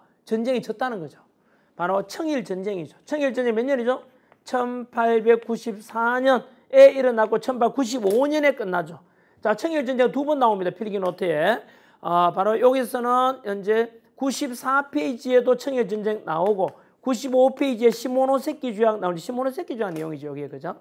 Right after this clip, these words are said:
음, 전쟁 배상금 지불하고 맞나요? 요동반도 뺏어가고 대만도 뺏어가는 하단에 보시면 나오죠. 구십오 페이지 하단에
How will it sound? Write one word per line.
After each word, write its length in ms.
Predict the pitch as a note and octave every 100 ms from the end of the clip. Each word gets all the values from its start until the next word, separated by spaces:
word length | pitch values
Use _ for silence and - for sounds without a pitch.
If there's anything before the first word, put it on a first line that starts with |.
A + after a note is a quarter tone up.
| _
음, 180 | D3 C3 -
전쟁 400 | F3 E3+ F3 D#3+
배상금 380 | D#3 E3 E3
지불하고 760 | D#3+ F3+ D#3+ D3+ D#3+ A#3 - _ _ _ _ _ _ _ _
맞나요? 440 | - G3+ G#3 A3 A#3
요동반도 640 | F#3+ G3 G3+ G3+ G3 F#3+ G3+
뺏어가고 960 | F#3 F3+ D#3+ D#3 D#3 D#3+ G#3+ B3+ -
대만도 520 | F3+ F3 G3+ G3+ F#3
뺏어가는 640 | F#3+ E3+ F3 D#3 D#3+ G#3 -
하단에 540 | - A3 A3 G#3+ G#3
보시면 380 | F#3 E3+ F#3 F3
나오죠. 280 | D3 C3+ C#3
구십오 680 | - A3+ A#3+ G#3 - F#3+ F#3+
페이지 540 | G3 F#3+ E3+ G#3 A3 _
하단에 680 | - E3+ E3 E3 E3 A3+